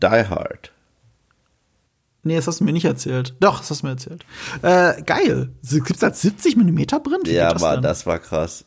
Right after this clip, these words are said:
Speaker 1: Äh,
Speaker 2: Das
Speaker 1: es
Speaker 2: ist quasi abgescaled, wenn man so möchte.
Speaker 1: Nee, die haben wirklich so eine
Speaker 2: Kann man das
Speaker 1: ganz,
Speaker 2: so sagen?
Speaker 1: ganz, ganz alte, äh, Rolle noch, siebzig Millimeter, die nur,
Speaker 2: Mhm.
Speaker 1: äh, ausgewählten Kinos haben die extra, es gibt ein Kino, das, das jetzt, äh, so ein Oldschool-Projektor hat, am Hackischen Höfen.
Speaker 2: Mhm.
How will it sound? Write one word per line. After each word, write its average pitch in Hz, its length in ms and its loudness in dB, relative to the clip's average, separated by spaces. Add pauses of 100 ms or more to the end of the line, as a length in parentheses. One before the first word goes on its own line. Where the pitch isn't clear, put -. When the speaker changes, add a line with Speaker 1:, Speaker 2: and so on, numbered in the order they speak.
(140)
Speaker 1:
Äh, - 60 -12
Speaker 2:
Das 82 320 2
Speaker 1:
es - 100 2
Speaker 2:
ist - 60 -10
quasi 151 240 0
abgescaled, 143 720 -2
wenn 151 80 -4
man 143 120 -2
so 139 80 -4
möchte. 139 440 -6 (420)
Speaker 1:
Nee, 160 140 2
die 147 160 4
haben 127 160 4
wirklich 151 180 -4
so 135 100 -10
eine 120 100 -2
Speaker 2:
Kann 139 80 2
man 123 80 4
das 143 100 4
Speaker 1:
ganz, 147 120 -4
Speaker 2:
so - 40 -6
sagen? - 100 -4
Speaker 1:
ganz, 143 280 2
ganz 151 320 -2
alte, 123 420 2
äh, 127 360 2
Rolle 117 340 2
noch, 95 220 2
siebzig - 420 -12
Millimeter, 101 480 0
die 101 180 -4
nur, 135 200 4
Speaker 2:
Mhm. - 140 4
Speaker 1:
äh, - 120 2
ausgewählten 98 560 -2
Kinos 123 360 -2
haben 101 160 2
die - 120 -4
extra, - 460 0 (440)
es - 140 -8
gibt 117 120 -6
ein 107 60 -4
Kino, 123 320 2
das, 107 240 2
das - 220 -2
jetzt, - 280 -2
äh, 95 200 0
so 92 120 0
ein 101 120 2
Oldschool-Projektor 98 840 0
hat, 180 180 -4
am 90 160 -2
Hackischen 95 360 -4
Höfen. 95 360 0
Speaker 2:
Mhm. 151 280 2